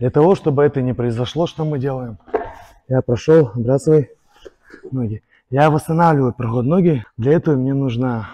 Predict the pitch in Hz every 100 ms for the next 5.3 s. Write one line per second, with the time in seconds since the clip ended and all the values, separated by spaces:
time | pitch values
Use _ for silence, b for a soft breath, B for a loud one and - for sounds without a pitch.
0 | - 123 127 113 - 117 - 143 117 110
1 | 113 113 151 175 - b b b b b
2 | _ - - 143 139 127 117 117 117 117
3 | 185 190 165 160 131 139 113 B B -
4 | 127 - 139 120 143 156 143 131 123 131
5 | 165 202 -